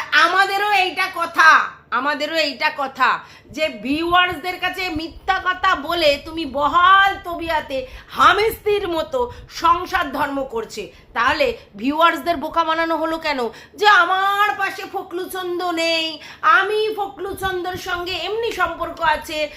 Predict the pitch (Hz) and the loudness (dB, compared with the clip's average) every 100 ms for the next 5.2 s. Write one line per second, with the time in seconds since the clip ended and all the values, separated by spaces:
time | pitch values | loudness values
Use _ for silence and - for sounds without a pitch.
0 | - - 370 359 359 339 370 381 349 339 | -18 -8 -6 -4 -2 0 0 0 -4 -4
1 | 302 330 311 302 311 311 320 320 359 370 | -6 -8 -8 -6 -6 -6 -8 -4 -2 -2
2 | 381 370 339 330 294 311 302 311 330 349 | -4 -8 -8 -10 -10 -4 -4 -2 -2 0
3 | 349 359 339 330 311 311 311 302 294 294 | 0 0 0 -2 -8 -6 -6 -4 -4 -2
4 | 311 285 285 - - - 381 381 392 359 | -4 -4 -10 -12 -6 2 2 2 0 4
5 | 349 359 | 4 2